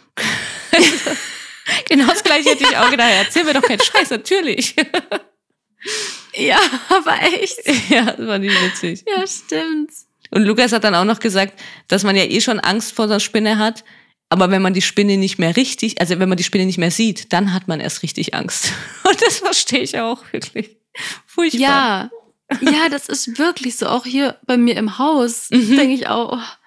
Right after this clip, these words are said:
Speaker 2: ich beobachte die dann immer so lange, bis, bis mir jemand hilft, sie
Speaker 1: Ja.
Speaker 2: wegzumachen.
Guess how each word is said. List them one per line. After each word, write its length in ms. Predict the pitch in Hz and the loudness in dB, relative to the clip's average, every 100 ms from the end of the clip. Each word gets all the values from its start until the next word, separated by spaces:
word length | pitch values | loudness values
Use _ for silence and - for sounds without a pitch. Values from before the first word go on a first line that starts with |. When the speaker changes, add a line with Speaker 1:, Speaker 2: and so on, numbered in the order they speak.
| - - _ | -20 -20 _
Speaker 2:
ich 80 | - | -4
beobachte 500 | 226 220 285 262 240 | -2 2 0 0 -4
die 100 | 220 | -2
dann 120 | 233 | -2
immer 220 | 247 262 | 0 0
so 160 | - 269 | 0 0
lange, 300 | 233 247 240 | 0 0 0
bis, 340 | 247 - - | -2 -4 -6
bis 200 | - - | -8 -6
mir 100 | 226 | -6
jemand 300 | 220 220 220 | -6 -6 -6
hilft, 400 | - 214 - - _ | -6 -10 -12 -20 _
sie 160 | - 320 - - | -2 0 2 4
Speaker 1:
Ja. 120 | 233 | 4
Speaker 2:
wegzumachen. 600 | - 233 - 247 - 277 | 2 -4 -4 -6 -4 -8